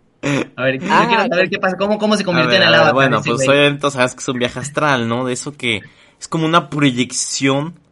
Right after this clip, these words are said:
Speaker 3: que, que tú haces de ti así saliendo de tu cuerpo y te ves, es como, como tu alma, ¿no? Algo así.
Speaker 1: Ajá, así, así como en Avatar y que la energía y la madre y media,
Speaker 3: Sí, algo
Speaker 1: ¿no?
Speaker 3: así.
Speaker 1: Ok,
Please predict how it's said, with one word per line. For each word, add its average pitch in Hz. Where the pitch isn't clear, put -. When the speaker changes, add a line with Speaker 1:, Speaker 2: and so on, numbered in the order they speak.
Speaker 3:
que, 120
que 123
tú 131
haces 139
de 123
ti 135
así 135
saliendo 131
de 131
tu 123
cuerpo 127
y -
te 117
ves, 117
es -
como, 147
como 139
tu 165
alma, 139
¿no? 127
Algo 143
así. 117
Speaker 1:
Ajá, 127
así, 165
así 156
como 170
en 131
Avatar 120
y 120
que 127
la 113
energía 113
y 113
la 110
madre 110
y 107
media, 107
Speaker 3:
Sí, 123
algo 127
Speaker 1:
¿no? 131
Speaker 3:
así. 139
Speaker 1:
Ok, 135